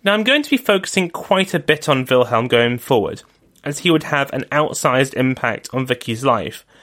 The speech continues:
not to mention the whole course of world history. But it is important to remember that she did have a bunch of children, and many of them did not help trigger a war that killed millions. Vicky was deeply involved in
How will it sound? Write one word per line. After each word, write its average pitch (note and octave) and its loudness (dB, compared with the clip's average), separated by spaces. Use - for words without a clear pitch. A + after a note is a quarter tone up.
not E3 0
to D3+ -2
mention C#3 0
the B2 2
whole B2+ 2
course - 0
of B2+ -2
world A2+ 4
history. A2 -2
But G3+ 4
it A3 4
is C4 0
important A3+ 2
to F3 -4
remember D#3+ 4
that G2+ -4
she - -8
did A#3+ 0
have C3 -2
a C#3 2
bunch A#2 -2
of - -6
children, A#2+ -2
and D3+ -2
many F#3+ 2
of D3+ 2
them D#3+ 2
did F#3 0
not B3 0
help B2 -2
trigger C3 0
a A#2+ 2
war A#2 0
that G#2+ -6
killed A#2 -4
millions. F#2+ -8
Vicky B3 2
was B3+ 2
deeply G#3+ -2
involved D3 0
in D3+ -2